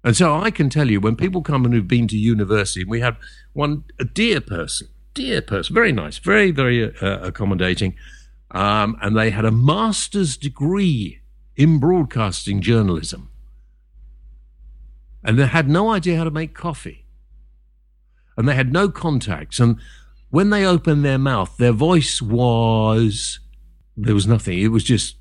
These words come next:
flat and not, you know, and, and they didn't have a lot of enthusiasm either. But they had a master's degree, so it opened doors. And that, in my view, is wrong. Totally and utterly wrong.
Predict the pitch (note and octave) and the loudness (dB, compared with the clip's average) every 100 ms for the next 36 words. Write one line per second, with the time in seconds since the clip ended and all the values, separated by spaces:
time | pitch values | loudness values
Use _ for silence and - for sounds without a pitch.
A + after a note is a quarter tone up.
0 | - - C3+ G2+ G2 G2 F2+ F2+ F#2+ G#2+ | -16 -6 -2 -2 -2 -4 -2 -2 -2 0
1 | G#2+ - - - - - G3+ E3 - - | -2 -4 -16 -20 -8 2 4 2 -2 0
2 | F#3 F3 - - - - - - - - | 2 0 -6 -12 -10 -12 -14 -16 -10 2
3 | F3 F#3+ C4 B3 F#3 E3 F#3 F3+ F#3 E3+ | 4 4 4 4 4 4 4 4 4 2
4 | - - G#3 B3 B3+ A#3 C#3+ C3 G#2 F#2 | -4 0 2 4 6 6 6 6 4 2
5 | A2 D#3 A3 E3 E2+ - - - - - | 2 4 4 2 -2 -10 -20 -20 -20 -20
6 | - - - - C3 D3+ C3 D3+ A2 C3 | -20 -20 -18 -12 -4 -4 0 0 0 -2
7 | D3 - - C#3 - A#2+ G#2 C#3 C#3 G#2 | -2 -2 -4 -4 -4 -4 -4 -2 -2 -2
8 | C#2+ - A#2 B2 F3+ - D#3+ C3 G3+ D#3 | 0 2 4 4 2 2 2 4 2 2
9 | F#2 D#2 - - _ _ _ _ _ - | 0 -4 -12 -14 _ _ _ _ _ -20
10 | - - - _ - - - G2 A#2 G#3+ | -20 -20 -20 _ -20 -20 -4 0 4 4
11 | F#3 C3 G2 E2 D#2 G#2+ F#2 F#2 G#2+ C#3 | 4 2 2 0 0 0 0 -2 0 0
12 | F#2 E2+ - - - - - - - _ | -2 -4 -16 -20 -20 -20 -20 -20 -20 _
13 | _ _ _ - G3 F#3 - D3+ D3 D3+ | _ _ _ -2 0 0 0 0 0 -2
14 | A#2+ A2 - - B2+ B2+ A#2 A#2 A2 - | -4 -4 -6 -10 -8 -8 -6 -6 -8 -8
15 | G2 G2+ F#2+ D#2+ - | -4 -2 -2 -6 -12